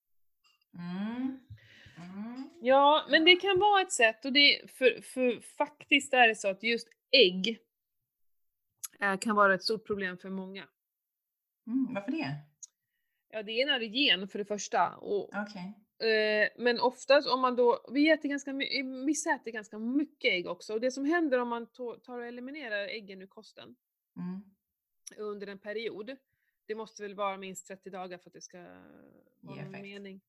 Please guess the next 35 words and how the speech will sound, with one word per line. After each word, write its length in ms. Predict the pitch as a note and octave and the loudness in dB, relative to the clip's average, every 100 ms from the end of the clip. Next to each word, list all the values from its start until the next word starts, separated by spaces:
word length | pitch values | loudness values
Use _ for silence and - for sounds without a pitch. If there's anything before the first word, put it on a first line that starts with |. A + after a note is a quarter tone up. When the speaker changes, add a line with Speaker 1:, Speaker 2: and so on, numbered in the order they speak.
| _ | _
Speaker 2:
Ja. 260 | G#3 G#3+ A3 | -2 0 0
Speaker 1:
Mm. 180 | F3+ F#3 _ _ _ - G#3+ G#3+ G#3+ G#3+ G#3 G#3 G#3 G#3 | -2 -10 _ _ _ -12 -6 -4 -2 -2 -4 -2 -2 -2
Speaker 2:
Eh, 60 | - - | -8 -8
och 120 | A3+ | -4
sen 240 | - A3 | 2 2
så 120 | G#3+ G#3 | 0 -4
tillför 440 | A#3+ G#3 - A3 | 2 2 2 2
du 120 | F#3 | 4
ägg 180 | F3 F3 | 2 0
och 60 | F3+ | -6
bara 160 | F3 | -8
ser 240 | F3+ F3+ E3+ | -8 -10 -10
vad 140 | F3 | -10
som 120 | - | -8
händer. 500 | F#3+ A3 F3+ E3 E3+ - _ _ _ _ _ _ _ _ _ _ | -6 -4 -6 -6 -10 -10 _ _ _ _ _ _ _ _ _ _
Eh, 260 | F#3+ F#3 F#3 | -20 -20 -18
och 200 | G3 G3 | -18 -12
får 140 | A#3 A3 | -8 -8
du 60 | |
reaktion 500 | F#3+ F#3 - A3+ G3+ | -8 -12 -8 -8 -8
då 220 | F3 F#3 | -8 -8
så 360 | F3+ F#3 F3 E3+ | -10 -16 -14 -14
behöver 300 | F#3 F3+ E3+ | -14 -16 -14
du 80 | E3+ | -14
undvika 460 | E3+ E3 E3+ F3 | -14 -14 -16 -16
det 120 | E3+ E3+ | -14 -12
ännu 260 | F3 F#3+ | -12 -12
mer. 300 | F3+ E3 G3 - | -12 -12 -14 -12
Men 180 | A#3 | -10
bara 280 | A#3 B3 D4+ | -6 -4 -2
av 60 | C#4+ | -4
att 120 | A#3 | -8
ha 560 | - - D#4 G#3 G#3 G3+ | -8 4 6 8 6 6
en 160 | G3+ | 4
ä-, 360 | - A3 G#3+ | 2 2 2